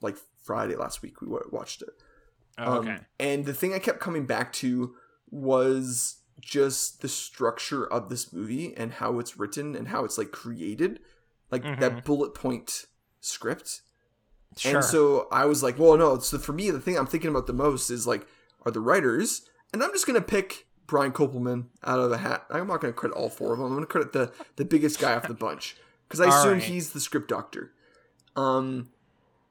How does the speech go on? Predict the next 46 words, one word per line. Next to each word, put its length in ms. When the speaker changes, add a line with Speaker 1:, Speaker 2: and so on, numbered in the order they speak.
Speaker 1:
that 220
he 120
sat 240
down 160
and 80
he 60
said, 220
"No, 260
this 180
is 60
garbage. 460
That's 200
trash. 600
Let's 240
make 260
this 240
into 200
a 60
seventy-five 540
minute 200
movie." 420
Because 420
honestly, 340
as 100
a 60
joke 260
with 100
my 140
friends 380
was 160
like, 320
forever 640
was 260
like, 200
"Hey, 180
there's 260
a 40
seventy-five 600
minute 200
movie 280
with 140
The 60
Rock. 380
Let's 180
watch 260
it." 160